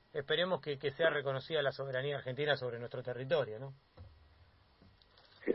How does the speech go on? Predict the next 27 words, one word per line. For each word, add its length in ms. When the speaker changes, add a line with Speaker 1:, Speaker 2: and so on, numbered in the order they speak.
Speaker 2:
va 60
a 40
resultar 480
difícil, 640
al 140
menos 300
es 120
lo 140
que 200
yo, 540
Speaker 1:
Mm. 500
Speaker 2:
de 40
forma 280
particular, 600
pienso. 420
Va 60
a 80
ser 100
muy 280
difícil, 520
hoy 360
más 320
que 120
nunca 600
<clears throat> 540
hay 160
muchos 400